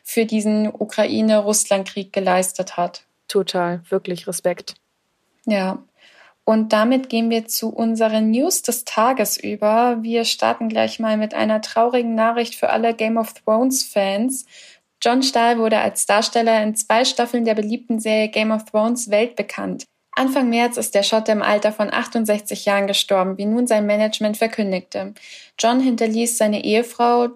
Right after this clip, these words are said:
Speaker 1: Jane Peyton.
Speaker 2: Wirklich eine traurige Nachricht, die uns da jetzt erreicht hat. Eine andere Nachricht, und wir haben letzte Woche schon mit einem Augenzwinkern darüber spekuliert, wer wohl als nächstes bei Let's Dance von Corona betroffen sein wird.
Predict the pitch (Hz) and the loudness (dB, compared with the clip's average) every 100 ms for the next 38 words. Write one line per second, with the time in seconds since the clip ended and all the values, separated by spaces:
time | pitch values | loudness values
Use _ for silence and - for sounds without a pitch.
0 | - - 202 220 220 214 196 - 180 180 | -4 0 2 0 -2 -2 -4 -6 -12 -12
1 | - _ _ _ _ - 196 233 247 214 | -14 _ _ _ _ -6 -2 0 2 2
2 | 196 196 202 214 208 190 190 202 196 202 | 2 2 2 2 2 2 2 2 0 -4
3 | 220 - - 185 185 185 180 175 170 185 | -4 -12 -6 -4 -4 -4 -4 -4 -6 -2
4 | 180 185 - 220 - - _ - - - | -2 -2 -2 -2 -2 -10 _ -20 -20 -20
5 | _ 202 196 196 220 254 233 226 233 247 | _ 0 2 2 2 0 2 4 2 2
6 | 247 - - 196 196 - - 202 202 196 | -2 -2 -6 -2 -2 -4 -2 0 2 2
7 | 196 - 202 190 196 - 202 190 180 180 | 0 -2 0 0 0 -2 -2 0 -2 -2
8 | 180 196 220 - 214 214 196 190 190 185 | 0 0 0 -2 -2 0 0 2 0 0
9 | - 196 - 185 226 240 - - 196 185 | -2 -4 -4 0 0 0 -6 0 2 2
10 | 196 196 180 - 196 247 - 185 196 - | 2 0 -2 -2 -2 -2 -4 -2 -2 0
11 | 180 175 180 - 185 190 - 196 185 185 | 0 2 -2 0 0 0 0 -2 -2 -2
12 | 180 240 185 175 - 180 - 175 170 165 | 0 2 0 0 -6 -8 -4 -4 -2 -4
13 | 170 165 190 220 | -4 0 0 0